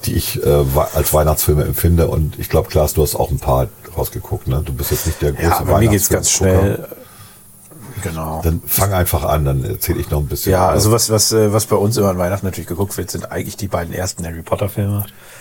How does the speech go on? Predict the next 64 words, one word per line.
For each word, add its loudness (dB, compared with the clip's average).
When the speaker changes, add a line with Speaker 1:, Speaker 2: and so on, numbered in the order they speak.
Speaker 1:
Yay! 2
Die -8
sind -2
Speaker 2:
Aber 4
Speaker 1:
mir 6
Speaker 2:
die -2
Speaker 1:
gar 4
Speaker 2:
sind 4
Speaker 1:
nicht 0
Speaker 2:
ja 4
Speaker 1:
auf 4
der 4
Speaker 2:
so 2
schön -6
Speaker 1:
Liste. 4
Speaker 2:
weihnachtlich. 0
Speaker 1:
Obwohl 2
meine 2
Kinder 2
die 2
auch 2
gucken, -4
das -8
weiß 2
ich, -10
ja. -6
Mhm. -2
Speaker 2:
Genau, 2
und 0
irgendwie 2
Kevin 0
allein 4
in 2
New 4
York 4
kommt -6
ja 0
irgendwie -2
auch -4
immer -6
an -8
Weihnachten, -8
ne? -2
Speaker 1:
Kevin 2
allein 4
in 0
Speaker 2:
Und 2
Speaker 1:
New 6
Speaker 2:
das 4
Speaker 1:
York, -4
Speaker 2:
war's, 0
Speaker 1:
witzigerweise, 2
Speaker 2:
ja. -4
Speaker 1:
ne? 0
Der, 0
der 0
zweite 0
Teil. 0
Ich -6
fand -2
den 4
ersten 2
eigentlich 0
besser. 0